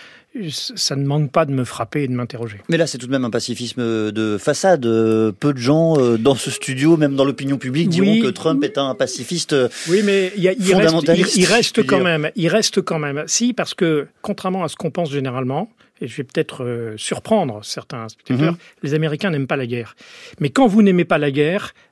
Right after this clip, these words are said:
Speaker 1: alors vous allez faire la guerre de manière extrêmement violente à ceux que vous accusez de la provoquer. Et c'est exactement ce qui est en train de se passer aujourd'hui.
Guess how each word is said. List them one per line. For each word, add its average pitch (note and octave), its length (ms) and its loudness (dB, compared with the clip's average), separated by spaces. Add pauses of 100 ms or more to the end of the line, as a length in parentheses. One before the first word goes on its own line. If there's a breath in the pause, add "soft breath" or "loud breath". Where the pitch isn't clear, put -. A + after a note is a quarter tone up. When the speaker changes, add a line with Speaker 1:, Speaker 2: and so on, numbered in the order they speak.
(160)
Speaker 1:
alors E3 500 4
vous C#3+ 200 -4
allez D#3+ 160 0
faire D3+ 220 -4
la D3 160 0
guerre C#3 300 0
de C3 100 -4
manière B2+ 600 -4 (180 soft breath)
extrêmement E3 480 -2
violente D#3+ 500 -2 (220 soft breath)
à D3+ 160 -4
ceux - 240 2
que F#3 120 -2
vous D3 360 0
accusez F3+ 640 -4 (280 loud breath)
de D#3+ 540 0
la C#3+ 160 -4
provoquer. C#3 720 -4 (260 soft breath)
Et F3 80 0
c'est - 140 0
exactement D#3 420 0
ce - 80 -8
qui - 80 -8
est C#3 140 -6
en C3 80 -8
train C#3+ 140 -8
de C3 60 -6
se C3 120 -12
passer - 320 -6
aujourd'hui. A#2+ 340 -10